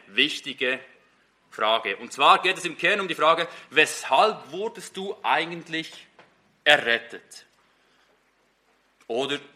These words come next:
könnt ihr auch sagen, weshalb bist du ein Kind Gottes? Oder, um es mit Vers sieben auszudrücken, weshalb hast du den Geist Gottes in dir? Und diese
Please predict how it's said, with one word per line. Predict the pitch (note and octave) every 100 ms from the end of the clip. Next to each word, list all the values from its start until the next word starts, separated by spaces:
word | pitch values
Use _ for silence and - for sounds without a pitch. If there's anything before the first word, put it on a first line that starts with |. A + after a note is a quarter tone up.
| _ _ _ _ _ _
könnt | G#2+ G2
ihr | A2
auch |
sagen, | - G2+ A2+ A#2+ A#2+ - -
weshalb | G2+ - A#2 B2
bist | A#2 -
du | A#2 A#2 A#2 - _ _ _ _ _ _ -
ein | A#2+ A#2
Kind | - B2 A#2+
Gottes? | D3 D#3+ - A#2 - - - _ _ _ _ _ _
Oder, | C#3+ E3 C3+ - -
um | D3 D3
es | D3+
mit | C#3+
Vers | C#3+ C#3+ -
sieben | E3+
auszudrücken, | D#3 D#3+ D#3+ D3+
weshalb | C#3+ F3+ - E3 D3+
hast | F#3+ F#3+
du |
den | F#3+ D#3+
Geist | D3+ D3+ E3+ -
Gottes | E3 F3 - A2 - - - - _
in | A2 F#2+
dir? | G2 E2+ - - - _ _ _ _ _ _ _ _ _ _ _ _ _ _ _ - - _ _ _ _ _ _ _
Und | D#3 D#3 -
diese | F#3+ A3 A3 -